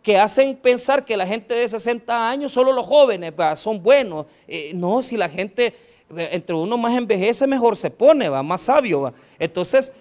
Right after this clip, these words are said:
eh, peor un juez. Mire, en el caso de los jueces y en el caso de los doctores, entre más años tienen, son más sabios, conocen más. Pero ¿cuál es? Usted no va a querer pasar, o sea, y cuando venga, "Mire, que fíjese que yo estoy enfermo de cáncer",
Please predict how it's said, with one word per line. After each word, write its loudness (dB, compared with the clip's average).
eh, -8
peor 4
un 2
juez. 4
Mire, -2
en 0
el 0
caso 0
de 8
los 2
jueces 2
y 0
en 2
el -4
caso 2
de 8
los 2
doctores, 2
entre -2
más -4
años -4
tienen, -2
son -4
más -6
sabios, -8
conocen -4
más. -12
Pero 8
¿cuál 2
es? -6
Usted -2
no 0
va 4
a -4
querer 0
pasar, 2
o -6
sea, -6
y -8
cuando 0
venga, 2
"Mire, -2
que -8
fíjese -2
que -4
yo 0
estoy -4
enfermo -6
de -8
cáncer", -6